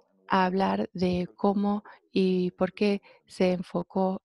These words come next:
el, se desarrolló el enfoque de la discrecionalidad. Tenemos otro punto de vista que es el de la Cámara de la Industria de Guatemala. Bienvenida a esta discusión. Y varios integrantes de la comunidad regulada trató de,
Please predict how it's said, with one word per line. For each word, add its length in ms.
el, 720
se 460
desarrolló 460
el 80
enfoque 340
de 60
la 60
discrecionalidad. 540
Tenemos 440
otro 340
punto 260
de 100
vista 260
que 80
es 80
el 160
de 120
la 140
Cámara 400
de 80
la 80
Industria 520
de 220
Guatemala. 560
Bienvenida 500
a 40
esta 340
discusión. 540
Y 360
varios 260
integrantes 560
de 60
la 100
comunidad 560
regulada 460
trató 320
de, 80